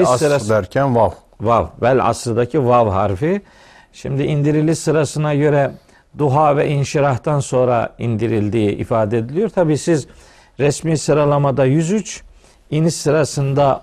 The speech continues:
Speaker 2: on üç olduğunu söylediniz. Ben de öyle yazdım. Fakat hemen bir şeyi, e, hatırlatalım.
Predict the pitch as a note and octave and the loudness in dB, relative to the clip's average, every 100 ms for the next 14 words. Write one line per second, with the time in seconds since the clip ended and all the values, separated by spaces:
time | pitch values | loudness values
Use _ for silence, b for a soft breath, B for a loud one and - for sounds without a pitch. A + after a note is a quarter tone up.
0 | - D3 D#3+ E3+ - - C3+ B2+ C#3+ C3+ | -2 2 2 2 -2 -2 0 0 -2 -2
1 | - C3+ C#3 C#3+ G3 F3 A#2+ D3 C3 B2 | 0 0 0 0 -2 -2 0 2 4 4
2 | B2 A#2 A2+ A2 D3+ A#3 - b b b | 4 4 4 2 0 -2 -4 b b b
3 | b D3+ D3+ D#3 - - D#3 D#3 D3+ C#3 | b -4 0 -2 -4 -4 0 2 0 0
4 | C#3+ - D3 D3+ C#3 - b b - - | -2 0 0 2 0 -4 b b -16 -6
5 | C3 C3 B2+ B2+ B2+ B2+ B2+ B2+ C#3+ D3 | -2 0 2 0 0 0 -2 -2 0 0
6 | - F#3 F#3+ | 2 2 2